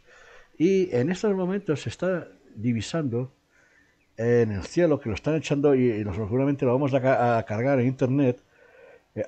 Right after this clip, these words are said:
hay una especie de luz, como un planeta, pero no es nada normal,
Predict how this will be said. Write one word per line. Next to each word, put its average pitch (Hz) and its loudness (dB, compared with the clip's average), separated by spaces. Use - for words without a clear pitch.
hay 156 2
una 185 2
especie 147 -2
de 107 2
luz, 160 -4
como 110 -4
un 160 -2
planeta, 151 -2
pero 120 0
no 151 2
es 135 -6
nada 165 2
normal, 131 0